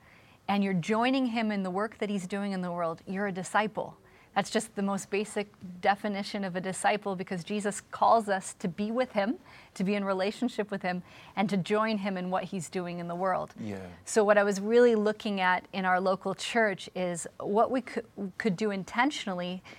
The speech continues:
Speaker 1: in a, in a discipleship process that would allow people to grow in their devotion to Jesus Christ, their connection with him in relationship, and in living out joining him in his work. It's not that they would go do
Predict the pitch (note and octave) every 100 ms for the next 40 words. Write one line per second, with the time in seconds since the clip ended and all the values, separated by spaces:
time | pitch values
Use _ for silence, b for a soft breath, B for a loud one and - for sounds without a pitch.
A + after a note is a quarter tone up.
0 | B - F#3 F3+ F3 - F#3 F3 F#3+ -
1 | G#3 A#3+ - A3+ - G3 F#3 G3+ E3+ -
2 | B B B G3+ G3 G3 F#3+ F3+ F#3 G#3+
3 | - F3 E3+ F#3+ F#3 G3+ F#3+ F3+ F3 E3+
4 | F#3 A3+ - B3 A#3+ G#3 - F#3 G3 -
5 | - E3+ E3+ - - - F#3+ - G3 F#3+
6 | - G#3 G3+ - G#3 G3+ G#3 G3 G3 G3
7 | G3 F3 - F3+ F3+ - B B B B
8 | _ G3+ G#3 G3+ G3+ F#3+ F3 G3 G#3 A3+
9 | A#3+ A3+ A3+ F3+ F3 E3+ - F#3 - F#3
10 | F#3+ F#3 F#3 D#3+ F#3 F#3 F3 E3 E3 -
11 | - - - b b b b b - F#3+
12 | - A3 A3 G#3+ G#3+ A3 G#3 F#3 G#3 F#3+
13 | E3 A3+ A#3 A#3 G#3